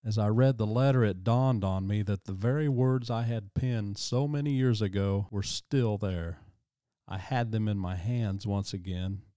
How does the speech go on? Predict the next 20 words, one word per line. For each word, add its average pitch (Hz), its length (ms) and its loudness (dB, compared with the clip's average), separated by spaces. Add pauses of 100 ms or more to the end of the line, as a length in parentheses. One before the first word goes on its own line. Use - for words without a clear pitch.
and 95 140 -8
had 95 220 -6
actually 113 500 -2
forgotten 104 500 -4
about 95 300 -6 (100)
writing 92 440 -4
them. 87 140 -10 (1200)
They 139 140 0
accomplished 135 720 -2
their 127 180 4
duty 110 480 4 (460)
and 101 160 -4
returned 131 500 0
to 101 80 2
me 98 300 0
and 92 160 -2
actually 107 580 -4
encouraged 110 560 -2
me 117 320 0
again. 104 460 -2